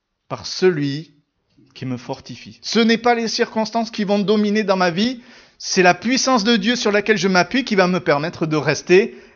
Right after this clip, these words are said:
debout par sa grâce. Un chrétien a demandé à son ami, qui était aussi chrétien, comment est-ce qu'il allait. Alors, avec une triste mine, euh, celui-là, il a répondu, « Oh, ça va, c'est bien dans les circonstances actuelles. »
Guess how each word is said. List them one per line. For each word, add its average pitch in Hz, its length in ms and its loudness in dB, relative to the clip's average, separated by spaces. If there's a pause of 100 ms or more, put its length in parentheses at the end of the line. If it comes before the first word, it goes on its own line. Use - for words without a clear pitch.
(260)
debout 196 460 4
par 202 220 2
sa 170 160 0
grâce. 135 440 -4 (220)
Un 196 120 2
chrétien 226 400 2
a 202 80 4
demandé 185 380 4
à 208 80 4
son 180 280 0
ami, 202 420 0 (220)
qui - 80 -8
était 170 160 2
aussi 170 220 2
chrétien, 202 400 -2
comment 214 320 2
est-ce 208 120 -2
qu'il 185 180 2
allait. 185 340 6 (300)
Alors, 214 300 4
avec 202 240 0
une 214 100 0
triste 247 360 -8
mine, 233 480 -2 (340)
euh, 190 140 4
celui-là, 196 640 2
il 175 120 2
a 175 80 8
répondu, « 190 720 0 (220)
Oh, 240 220 4
ça 220 180 -4
va, 214 220 4
c'est 233 180 -4
bien 214 400 4
dans 220 240 0
les 302 80 -2
circonstances - 680 -6
actuelles. » 175 520 -8